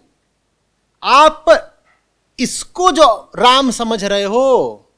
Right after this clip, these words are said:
ये, ये मैं हूं, ये मेरी देह है, मैं साधारण अस्थि चर्ममय देह मेरी, मैं एक साधारण स्त्री हूं। आप जितनी मुझ में प्रीति दिखा रहे हो, मैं उसकी हकदार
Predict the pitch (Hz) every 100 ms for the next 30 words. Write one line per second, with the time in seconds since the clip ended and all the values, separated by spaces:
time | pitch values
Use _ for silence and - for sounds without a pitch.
0 | _ 151 214 196 208 202 214 135 110 180
1 | 202 214 185 214 165 175 196 - 196 175
2 | 240 240 143 - _ 208 - 175 - 226
3 | 220 233 247 196 226 233 240 254 226 127
4 | _ _ _ 214 233 226 180 214 262 254
5 | - 294 285 233 151 - _ _ _ _
6 | _ _ _ _ _ _ _ - 214 277
7 | 311 196 240 320 339 294 208 269 349 349
8 | 302 311 285 262 220 247 269 269 220 202
9 | 247 262 208 - 226 185 196 214 302 330